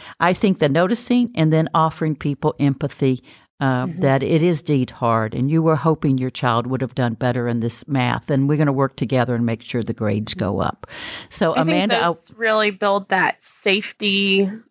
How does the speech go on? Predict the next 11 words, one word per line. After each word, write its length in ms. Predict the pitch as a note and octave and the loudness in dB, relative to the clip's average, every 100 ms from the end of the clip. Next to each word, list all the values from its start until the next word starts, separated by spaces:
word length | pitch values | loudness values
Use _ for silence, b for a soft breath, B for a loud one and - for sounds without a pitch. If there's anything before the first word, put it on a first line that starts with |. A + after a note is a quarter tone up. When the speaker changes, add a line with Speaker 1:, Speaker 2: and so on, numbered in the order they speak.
| _ - | _ -2
Speaker 2:
and 540 | G3 F#3+ E3+ E3 G3+ G#3+ | 2 4 2 0 -4 -6
just 260 | - G3 - | -4 -4 0
like, 280 | G3 F#3 - | 0 0 0
"Okay, 480 | G3+ F#3+ F#3+ F3+ F3+ | -2 0 0 2 0
I'm 240 | - F#3+ | 0 0
not 300 | F#3 F3+ - | 2 0 -2
gonna 180 | G3 F3+ | -2 0
get 200 | F3 F3 | 0 -2
in 80 | F#3+ | -2
trouble," 320 | - F3 E3+ | 0 0 2
or 460 | E3+ E3 E3 E3 | 2 4 2 0